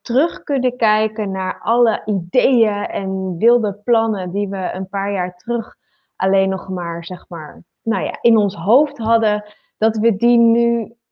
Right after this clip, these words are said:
hebben zien ontstaan en werkelijkheid hebben zien worden in de realiteit. En, eh,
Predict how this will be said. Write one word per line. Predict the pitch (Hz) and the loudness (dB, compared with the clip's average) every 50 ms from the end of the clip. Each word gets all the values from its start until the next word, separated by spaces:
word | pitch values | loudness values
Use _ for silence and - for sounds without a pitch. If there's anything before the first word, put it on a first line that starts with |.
| _ _ _ | _ _ _
hebben | _ - - 196 220 233 208 226 | _ -16 -8 -4 -4 -2 -2 -2
zien | 208 214 247 247 233 240 | -2 0 0 0 -2 -2
ontstaan | 226 220 220 220 - - 262 254 254 262 254 226 | -4 -4 -6 -6 -6 -6 -4 -2 -2 -2 -2 -4
en | - 208 208 | -6 -6 -4
werkelijkheid | 196 208 226 247 240 240 208 208 - 190 180 180 185 - | -4 -2 -4 -4 -4 -6 -10 -8 -8 -8 -6 -6 -6 -8
hebben | 196 180 170 180 | -8 -10 -10 -10
zien | - - 185 185 180 | -10 -10 -8 -8 -6
worden | 175 180 180 170 180 - | -4 -4 -4 -4 -6 -6
in | - 190 190 185 | -6 -4 -4 -4
de | 190 - - | -4 -6 -8
realiteit. | - 180 190 185 180 180 175 180 185 185 185 - - 95 - - - _ _ | -10 -12 -10 -8 -8 -6 -6 -6 -6 -6 -4 -4 -4 -4 -6 -8 -12 _ _
En, | - - 185 185 175 | -10 -10 -10 -10 -10
eh, | 101 101 | -12 -14